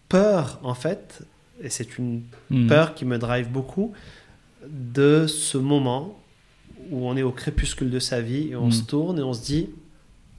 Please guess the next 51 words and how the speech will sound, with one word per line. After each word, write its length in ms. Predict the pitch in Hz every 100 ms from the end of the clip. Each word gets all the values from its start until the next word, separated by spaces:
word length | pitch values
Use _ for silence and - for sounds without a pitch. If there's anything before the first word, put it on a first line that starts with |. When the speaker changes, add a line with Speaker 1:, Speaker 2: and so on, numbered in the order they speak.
| - _
Speaker 1:
Qu'est-ce 320 | - 127 -
que 420 | - 156 147 147 147
j'ai 200 | 123 127
fait ? 340 | - 156 208 - - - _ _
Qu'est-ce 260 | 123 120
que 480 | - - 123 127 127 127
j'ai, 760 | 117 113 113 113 107 110 110 113
je 160 | 110
n'ai 100 | 110 110
pas 220 | - 131
osé 240 | 127 117
faire ? 400 | 117 113 117 139
Quels 120 | - 113
Speaker 2:
Est-ce 60 |
que 60 | 127
Speaker 1:
sont 40 | 123
Speaker 2:
j'ai 60 |
Speaker 1:
mes 40 | 120
Speaker 2:
des 100 | 120
Speaker 1:
regrets ? » 360 | 120 117 113
Speaker 2:
regrets ? 160 | 120 127 127 - -
Speaker 1:
Et 240 | - 113 117
voilà, 340 | 117 135 139
et 40 | 113
on 100 | 107
préfère 420 | - 123 - 123
avoir 280 | 113 123 117
des 100 | 117
remords 480 | 117 120 120 127 -
que 60 |
des 100 | 117
regrets, 400 | 107 120 131 135 - 120
Speaker 2:
Hmm. 140 | 113
Speaker 1:
en 40 |
général. 220 | 113 113 143
Speaker 2:
Alors, 100 | 139
que-, 220 | 156 -
qui-, 260 | - 147 -
Speaker 1:
Voilà. 160 | - 104
Speaker 2:
alors, 240 | 135 131 123
c'est, 140 | - - - _ - _ -
qu'est-ce 160 | 175 -
qui 120 | 160
t'a 140 | 160
fait 160 | 151 147
prendre 380 | - - 165 143
cette, 360 | - 139 -
euh, 200 | 139 123
la 80 | 120
mesure 540 | 131 151 143 160 165 135
de, 420 | 120 120 113 110